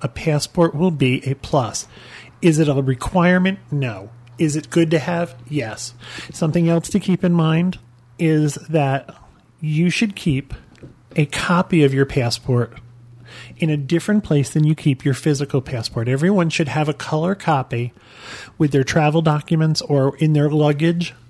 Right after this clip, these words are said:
as, as in addition to their physical passport. We get asked quite frequently, "Well, what if I go to a port? Do I need to take my passport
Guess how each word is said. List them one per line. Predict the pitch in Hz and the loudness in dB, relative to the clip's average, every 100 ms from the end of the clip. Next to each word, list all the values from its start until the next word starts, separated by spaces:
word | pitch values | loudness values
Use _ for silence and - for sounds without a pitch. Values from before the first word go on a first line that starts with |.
| - - | -8 -2
as, | 147 139 - | -2 -2 -4
as | 143 135 - - | -2 -2 -4 0
in | 151 | 0
addition | 143 175 180 196 180 | 2 0 2 2 0
to | - 143 131 131 - - - - - - - | 0 -2 -2 -4 -12 -20 -20 -20 -20 -8 0
their | 143 139 135 131 127 - - - - | 2 4 2 2 -2 -10 -20 -20 -4
physical | 165 147 143 139 | 0 0 0 -2
passport. | - 127 - 113 107 - - - - - | -2 -2 -2 -4 -6 -10 -18 -18 -20 -2
We | 170 | 0
get | 156 151 | 2 2
asked | 151 143 - | 2 0 0
quite | 147 139 | 0 0
frequently, | 147 143 139 135 | -2 -2 -2 0
"Well, | 127 131 | 0 2
what | 135 | 0
if | 143 | 0
I | 151 | -2
go | 147 143 | 0 0
to | - 151 | 2 0
a | 131 | 0
port? | - 214 139 - | 0 0 2 0
Do | 139 | 0
I | 123 | 0
need | 131 139 | 0 -2
to | 165 | -2
take | - 160 - | 0 0 0
my | 143 | -2
passport | - 165 139 - - 135 131 | -2 0 0 -2 -2 -2 0